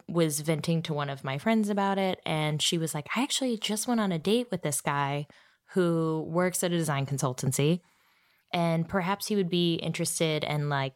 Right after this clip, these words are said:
putting you together with some people." So we, um, I crashed one of their dates and he was like, "I have a couple people I think I could run this by." And that's how we met.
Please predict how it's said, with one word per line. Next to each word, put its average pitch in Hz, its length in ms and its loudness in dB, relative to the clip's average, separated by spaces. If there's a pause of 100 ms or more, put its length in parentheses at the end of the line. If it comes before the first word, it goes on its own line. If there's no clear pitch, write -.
(200)
putting 156 340 0
you 151 100 -2
together 214 380 0
with 160 100 2
some 151 220 -2
people." 147 580 0 (540)
So 160 340 0
we, 170 500 2
um, 151 440 0 (240)
I 175 100 0
crashed 165 400 -4
one 160 200 0
of 156 340 -2 (160)
their 156 180 -2
dates 151 580 -4
and 151 400 -2
he 160 400 0
was 151 320 -2
like, 147 280 -2 (1080)
"I 160 80 0
have 170 160 0
a 180 40 -2
couple 175 220 -2
people 175 260 2
I 165 60 2
think 165 160 -2
I 165 80 2
could 151 140 -6
run 156 140 0
this 139 160 -6
by." - 320 -4 (240)
And 156 720 -2 (120)
that's 156 240 -2
how 165 180 2
we 160 160 0
met. 147 340 -2